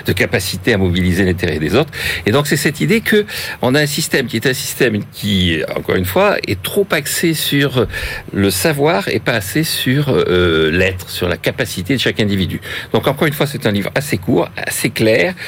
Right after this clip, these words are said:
et assez, assez convaincant.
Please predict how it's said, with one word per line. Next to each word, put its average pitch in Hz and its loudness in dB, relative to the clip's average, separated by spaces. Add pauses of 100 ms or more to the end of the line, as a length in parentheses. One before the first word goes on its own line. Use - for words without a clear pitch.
(380)
et 110 2
assez, 175 4 (380)
assez - -2
convaincant. 120 0